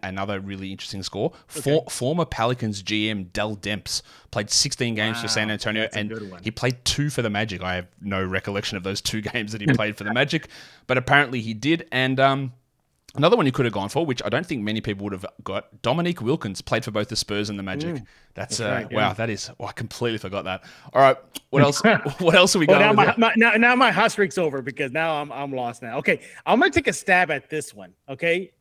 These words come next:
Speaker 2: uh, correct me if I'm wrong. Okay, I'm gonna go with the Nuggets next.
Speaker 1: Okay,
Speaker 2: Okay?
Speaker 1: yep.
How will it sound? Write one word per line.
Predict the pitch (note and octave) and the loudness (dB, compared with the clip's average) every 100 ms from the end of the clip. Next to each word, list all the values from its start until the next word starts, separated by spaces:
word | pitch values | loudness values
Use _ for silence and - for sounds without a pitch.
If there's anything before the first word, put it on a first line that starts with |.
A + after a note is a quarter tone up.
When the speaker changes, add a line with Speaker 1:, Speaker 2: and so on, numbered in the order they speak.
| _ | _
Speaker 2:
uh, | - C3 B2+ B2+ | -6 -4 -4 -4
correct | F3 | -6
me | G3 | -6
if | |
I'm | E3+ C#3+ | -6 -6
wrong. | A#2+ A2+ | -6 -6
Okay, | C#3 | -4
I'm | D3 | 0
gonna | G3+ | 4
go | A3+ | 4
with | G3 | 4
the | E3 | 0
Nuggets | D#3 F3 G#3 G#3 | -2 -2 -2 -4
next. | D3 A2+ - - - | -6 -8 -12 -16 -12
Speaker 1:
Okay, | - - - | -8 -2 0
Speaker 2:
Okay? | G3 - | 0 -4
Speaker 1:
yep. | - D3 | -6 -6